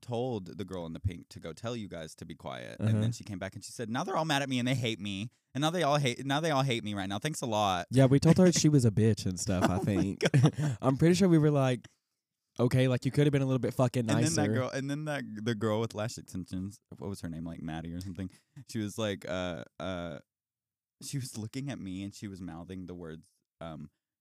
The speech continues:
Speaker 1: "That girl in the pink, we do not fuck with her.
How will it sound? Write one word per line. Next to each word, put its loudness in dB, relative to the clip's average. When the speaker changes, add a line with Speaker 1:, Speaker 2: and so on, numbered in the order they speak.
Speaker 1:
"That -16
girl -12
in -10
the -20
pink, -10
we -10
do -10
not -8
fuck -12
with -14
her. -14